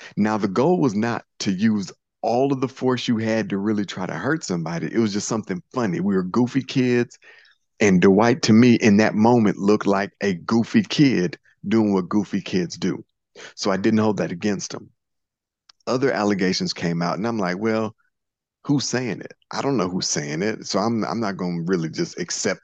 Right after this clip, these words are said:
what they say as, as the fact. So I needed to hear it from Dwight before I would listen. So when he did his live, I was like, "Well, dang,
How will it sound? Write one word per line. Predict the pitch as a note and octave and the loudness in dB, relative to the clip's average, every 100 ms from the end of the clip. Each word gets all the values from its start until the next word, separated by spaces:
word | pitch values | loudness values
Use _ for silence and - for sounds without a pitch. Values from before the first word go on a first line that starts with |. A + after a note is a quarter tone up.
| - | -8
what | F#2 E2+ G2+ - | -6 0 0 0
they | F#2 F#2 | 0 0
say | E2 - F2+ F2 | 0 0 4 4
as, | D#2 D#2 - - | 2 -2 -6 -4
as | E2 - | -4 -6
the | - | -14
fact. | - A2+ F#2 - - - - | -4 -2 -2 -6 -14 -14 -8
So | - G2+ | 0 2
I | F#2 | 4
needed | A#2+ B2 G2 | 6 6 4
to | F2+ | 2
hear | F#2+ F2 | 4 2
it | F2+ | 0
from | - - E2 D#2 D#2 _ _ - | -4 -6 -4 -4 -6 _ _ -4
Dwight | E2+ F2 G2 G#2+ F#2+ D2 | 0 2 2 2 0 -6
before | - E2+ | -6 -4
I | D#2+ | -2
would | D#2+ | -2
listen. | F2 F#2+ - B1 | 0 0 -4 -10
So | - G2 | -4 -2
when | F#2+ F#2 | 0 -2
he | G2 | -2
did | G2 D#3 | 0 0
his | D3+ G2 | 0 -2
live, | F2 F#2 G2 G2+ _ _ _ _ _ _ _ | -4 -4 -8 -12 _ _ _ _ _ _ _
I | A#2+ | -4
was | A#2 | -2
like, | G2+ F#2+ | -2 -2
"Well, | - G2+ | -2 -2
dang, | A#2 C#3 G2+ - | -2 -2 -4 -6